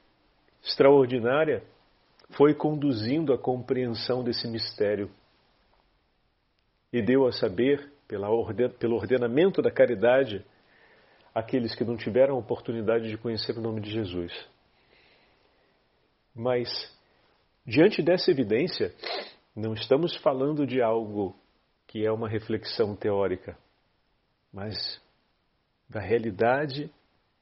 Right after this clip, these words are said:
da nossa vida. E, de fato, quando pensamos sobre esse valor que o Senhor dá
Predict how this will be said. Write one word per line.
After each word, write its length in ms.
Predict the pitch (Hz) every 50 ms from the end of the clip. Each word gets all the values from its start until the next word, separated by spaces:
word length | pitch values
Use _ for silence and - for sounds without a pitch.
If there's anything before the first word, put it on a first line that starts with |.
| _ _
da 120 | - 113
nossa 360 | 92 98 113 110 - - 143
vida. 420 | 95 98 113 104 98 85 90 85 - _ _ _ _ _ _ _ _ _ _ _ _ _ _ _ _ _ _ _ _ _ _ _ _ _ _ _ _ _ _ _ _ _ _ _ _ _ _ _ _ _ _ _ _ _ _ -
E, 80 | 127 110
de 120 | 107 156 - -
fato, 440 | - 135 131 139 - - - 104 92 - _ _ _ _ _ _ _ _ _ _ _ _ _ _ _
quando 280 | - 131 135 139 139 135
pensamos 720 | - 131 120 110 107 - - - 139 160 196 185 139 104 - - -
sobre 440 | - 117 104 92 98 98 104 110 131
esse 280 | 160 - - - 147 117
valor 580 | 104 113 107 101 98 101 123 147 160 147 -
que 100 | - -
o 80 | 113 98
Senhor 600 | - - - 117 107 101 104 120 135 131 - - -
dá 460 | 98 92 113 113 110 104 107 -